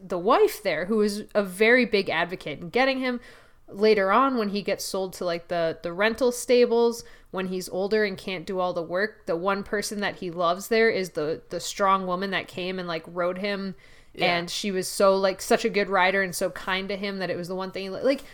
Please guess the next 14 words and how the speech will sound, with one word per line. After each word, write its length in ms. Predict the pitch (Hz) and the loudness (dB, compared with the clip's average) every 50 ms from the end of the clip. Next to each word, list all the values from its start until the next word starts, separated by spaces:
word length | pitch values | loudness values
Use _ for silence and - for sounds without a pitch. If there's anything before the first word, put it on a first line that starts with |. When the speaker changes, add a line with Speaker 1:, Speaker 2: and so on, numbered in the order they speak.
| - - - - | -20 -20 -20 -8
Speaker 1:
focus 440 | - - 302 370 381 466 453 453 | -2 0 2 6 8 8 8 8
on 240 | 392 339 294 240 165 | 6 2 2 0 2
those 340 | - 196 190 214 262 285 - | 2 4 4 4 4 2 0
stories, 460 | - - - 190 185 175 160 165 185 | -4 -2 0 0 2 0 0 -2 -4
maybe. 460 | 196 180 175 170 165 170 175 180 190 - - _ - | -6 -6 -6 -4 -4 -6 -6 -6 -8 -12 -16 _ -16
Tell 180 | - - 269 311 | -10 -6 -4 -2
me 160 | 370 349 269 | 0 0 0
those 380 | 175 180 180 185 202 214 208 | 0 0 0 0 0 0 -2
stories. 760 | - - - 175 165 - - - - - - - - - - - - - - - - - - - - - - - - - _ - _ _ _ _ - _ - | -4 -6 -6 -6 -6 -6 -8 -10 -12 -12 -12 -14 -14 -14 -16 -20 -20 -20 -20 -20 -20 -20 -20 -20 -20 -20 -20 -20 -20 -20 _ -20 _ _ _ _ -20 _ -6
Like, 260 | 220 226 226 226 - - - | -4 -4 -4 -6 -10 -12 -12
<sighs> 120 | - - - | -10 -8 -4
why 280 | 208 208 208 226 247 254 | -2 0 2 2 4 4
are 160 | 269 277 269 | 2 2 2
we, 500 | 262 254 240 226 214 202 190 190 202 | 2 0 0 -2 -2 -2 -4 -6 -6